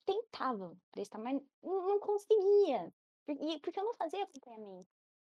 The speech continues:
Então, assim, depois que eu entendi, tirei um, um peso, é, né, da minha consciência, porque eu vi que tinha tratamento e eu sabia o que fazer. Só falta tomar vergonha na cara e correr atrás, né, Natália? Então, assim,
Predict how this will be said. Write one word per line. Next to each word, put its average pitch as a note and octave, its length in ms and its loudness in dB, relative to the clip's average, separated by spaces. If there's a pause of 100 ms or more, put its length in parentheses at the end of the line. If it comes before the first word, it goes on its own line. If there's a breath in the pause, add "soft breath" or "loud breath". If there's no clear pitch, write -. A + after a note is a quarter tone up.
(220)
Então, D#4+ 140 0
assim, F4+ 120 -2
depois E4+ 260 0
que - 60 -6
eu G#4 60 0
entendi, D4 800 0
tirei C#4+ 360 0
um, E4 140 2
um C4+ 180 0
peso, D4 400 4 (240)
é, - 60 -20
né, A#3 440 -2
da A#3 120 0
minha A#3 100 -4
consciência, C4 420 -4
porque - 200 -2
eu A4 100 6
vi E4 100 -4
que - 80 -6
tinha D#4 240 -6
tratamento D#4 480 -4
e - 60 -14
eu - 60 -8
sabia F4+ 240 -2
o F4 80 -8
que - 100 -20
fazer. F#4+ 320 -2 (560)
Só - 140 -8
falta C4 180 4
tomar D#4 220 0
vergonha D#4+ 240 -2
na D#4+ 100 -4
cara D4 240 -2
e - 20 -10
correr D#4+ 220 0
atrás, G#3 400 -4
né, A#3+ 100 -4
Natália? E4+ 380 -8 (480)
Então, C#4+ 160 2
assim, C#4 500 0